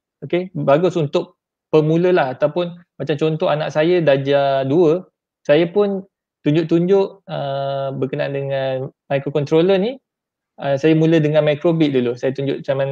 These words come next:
nak drag je lah. Sebab dia nak guna laptop pun, nak tulis pun susah lagi. Nak tulis satu perkataan,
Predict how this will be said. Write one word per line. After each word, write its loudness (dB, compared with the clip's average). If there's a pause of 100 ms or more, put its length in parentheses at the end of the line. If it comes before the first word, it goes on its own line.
nak -4
drag 2
je 0
lah. 0
Sebab 2 (100)
dia 4
nak 0
guna 2
laptop -2
pun, 0
nak -2
tulis 2
pun -4 (280)
susah 2
lagi. 2
Nak -2
tulis 2
satu -2
perkataan, 0